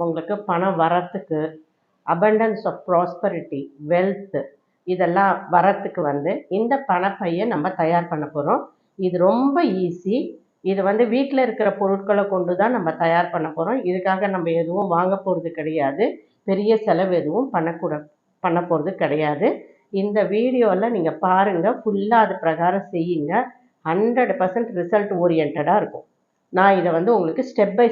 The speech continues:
step-ஆ நான் உங்களுக்கு கத்துக் கொடுக்குறேன். ஓம் ஸ்ரீ சாய்ராம். YouTube நேயர்களுக்கு வணக்கம். என்னுடைய சேனல் பேர் வந்து மாலா சாந்தி வெங்கடேஷ். சேனல் சப்ஸ்கிரைப் பண்ணி பாருங்க. Day to day பிரச்சனைகளுக்கு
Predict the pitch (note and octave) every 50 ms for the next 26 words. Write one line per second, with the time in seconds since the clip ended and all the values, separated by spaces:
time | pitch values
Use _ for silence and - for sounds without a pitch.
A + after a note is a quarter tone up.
0 | A#3+ - A3 F3+ F#3 - - C4 F#4 D4 G3 E3+ C#3+ C3+ C#3 - F3+ D#3 - E3+
1 | - D3 - - - - - - - - _ _ _ _ _ _ _ _ _ _
2 | _ _ _ _ _ - G#3 A3+ B3 C4 B3 - - B3+ B3+ - - - F#3 E3+
3 | E3 D#3+ F#3+ A#3 C4+ F4 G#3+ A#3 A#3+ A#3+ C4+ C4+ C4+ - A3 G3+ G3 F#3+ F#3+ F#3
4 | F3 F#3 F#3 - B3+ B3 F3 E3 F3 E3+ - D#3+ E3 - - - G3 G3+ G#3+ G#3+
5 | G#3+ G#3+ G3 - - G#3+ G3 G#3+ A#3 A#3 A#3 A3+ G#3 G3 G3 G3 G#3 G#3 G#3 F#3+
6 | G3+ G#3+ G#3+ G#3+ G#3+ G#3+ G3+ G3 F#3 F#3+ G3 G3 G3 G#3 C4+ C4+ C4+ - G3+ F#3
7 | F#3 G3 G3 F#3+ F#3+ - - _ - G#3 G#3 G3+ - F#3+ F3+ F3 F3 E3+ F3+ F3
8 | F3 F3 F#3 A#3 D4 - - - - _ _ _ _ _ F3 G#3 A#3+ A#3+ B3 C4
9 | A#3+ A#3 A3+ A3 G#3+ G#3+ - G3 F#3 F#3+ - G3+ G3+ G3+ G3 G3 F#3 F#3+ F#3+ -